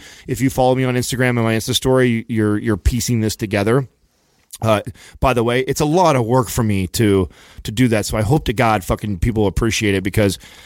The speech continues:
you know, it's one thing to be somebody who tracks and logs and follows everything. It's another thing to do that and to make sure that I snap it, share it,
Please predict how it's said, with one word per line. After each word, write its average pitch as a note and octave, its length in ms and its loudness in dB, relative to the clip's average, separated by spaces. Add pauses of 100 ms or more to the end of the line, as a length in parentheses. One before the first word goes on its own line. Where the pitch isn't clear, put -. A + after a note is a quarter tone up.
(240)
you C#3 100 -6
know, A#2+ 80 0
it's A2 100 -2
one D#3 280 2
thing C3+ 260 0
to B2 60 0
be B2+ 140 2
somebody C#3+ 300 2
who B2 100 2
tracks A#2 640 -2
and G#2 120 -4
logs A2+ 500 2
and G#2 120 -6
follows A2+ 460 0
everything. C3 320 0
It's B2+ 100 -4
another A#2+ 240 2
thing A#2 200 -2
to G2 80 -4
do C3 340 2
that A2+ 400 0 (320)
and B2+ 100 -2
to B2+ 60 0
make B2+ 180 0
sure B2+ 240 0
that A#2 140 2
I G#2+ 100 -2
snap B2+ 560 -2
it, A2 260 0
share B2 460 0
it, G#2+ 240 0